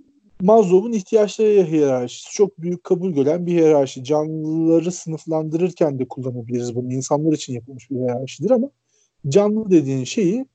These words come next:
canlı olarak adlandırabilmen için üç temel şeyi sağlıyor olma içgüdüsüne sahip olmasını beklersin. Beslenme, barınma ve üreme.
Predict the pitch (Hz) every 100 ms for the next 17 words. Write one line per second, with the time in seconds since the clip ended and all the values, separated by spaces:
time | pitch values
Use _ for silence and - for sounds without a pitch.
0 | _ 156 135 147 143 170 247 190 139 139
1 | 131 135 131 135 131 131 143 175 262 _
2 | _ _ - 277 - 190 254 262 - 226
3 | 214 180 - - 165 160 165 170 156 139
4 | - _ _ _ _ _ - 160 165 208
5 | - - 139 135 208 240 202 196 196 180
6 | 165 - 139 123 - 120 - _ _ _
7 | _ - 156 175 - 208 208 262 320 _
8 | _ _ _ _ _ _ - 151 190 226
9 | 262 285 240 240 285 190 143 113